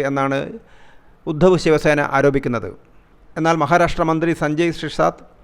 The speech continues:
മഹാരാഷ്ട്ര ആഭ്യന്തര വകുപ്പ് സഹമന്ത്രി യോഗേഷ് കദം എന്നിവരും ഈ സംഭവത്തിൽ അഭിപ്രായ പ്രകടനവുമായി രംഗത്ത് വന്നിട്ടുണ്ട്.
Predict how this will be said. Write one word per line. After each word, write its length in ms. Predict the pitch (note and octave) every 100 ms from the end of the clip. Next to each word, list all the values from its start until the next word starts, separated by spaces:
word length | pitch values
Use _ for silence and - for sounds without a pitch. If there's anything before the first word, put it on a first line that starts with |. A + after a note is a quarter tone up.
| - - - - -
മഹാരാഷ്ട്ര 420 | C#3+ E3+ D#3+ - D3+
ആഭ്യന്തര 280 | D3+ F3+ E3+ E3
വകുപ്പ് 260 | D#3+ D#3+ D3+
സഹമന്ത്രി 440 | D#3 D3+ D3+ D3 D3
യോഗേഷ് 320 | D#3 D#3+ E3+ -
കദം 180 | D3 D3
എന്നിവരും 340 | D3+ D3+ D3 D#3 - - - - - E3
ഈ 60 | F3
സംഭവത്തിൽ 380 | D#3 D3 C#3+ C#3+ C3
അഭിപ്രായ 340 | C#3+ D3 D3+ C#3+
പ്രകടനവുമായി 480 | C#3 C3+ C#3 C#3 C3+
രംഗത്ത് 240 | C3 C#3 C#3
വന്നിട്ടുണ്ട്. 400 | C3 C3 C3 C3